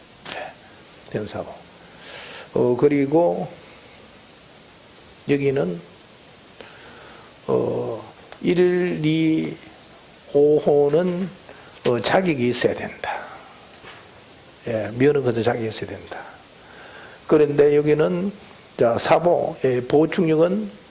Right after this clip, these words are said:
이거, 자, 보충 이거 없어도 된다. 그래서 보충력은 오호. 예. 예, 경운기 운전, 예, 트랙터 수리하는 거, 요거는 면허 있어야죠. 당연히 운전하려면.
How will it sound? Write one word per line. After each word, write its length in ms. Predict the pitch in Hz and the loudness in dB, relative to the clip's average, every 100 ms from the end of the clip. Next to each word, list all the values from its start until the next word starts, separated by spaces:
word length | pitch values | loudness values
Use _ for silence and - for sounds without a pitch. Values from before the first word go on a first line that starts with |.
| - - 143 | -18 -10 0
이거, 180 | 147 151 | 2 4
자, 160 | 127 | 4
보충 380 | - 143 143 151 | 4 2 4 2
이거 160 | 135 135 | 4 4
없어도 220 | - 123 | 4 -2
된다. 460 | 107 104 - - - - - - - - - - | -4 -4 -8 -10 -12 -16 -16 -16 -18 -18 -18 0
그래서 240 | 156 143 143 | 2 4 4
보충력은 640 | 151 156 160 160 151 143 | 4 2 2 2 4 4
오호. 440 | 127 131 - 127 - - - - - 101 | 4 4 4 0 -2 -10 -16 -18 -12 -10
예. 160 | 95 - - - - - - | -10 -12 -16 -18 -18 -18 -2
예, 120 | 127 123 | 0 4
경운기 380 | 139 160 160 | 2 2 2
운전, 380 | 143 143 143 143 147 139 | 2 4 2 2 -2 0
예, 140 | 127 | 0
트랙터 400 | 127 170 156 131 | 2 0 2 0
수리하는 460 | - 180 139 120 123 | 0 2 2 2 2
거, 120 | 123 | 4
요거는 640 | 131 160 180 139 113 190 | 4 4 2 0 0 2
면허 200 | 160 185 | 4 4
있어야죠. 400 | 147 - 131 104 | 2 0 0 -2
당연히 220 | 101 120 135 | -8 -6 -2
운전하려면. 520 | 135 107 110 107 | 0 0 0 -4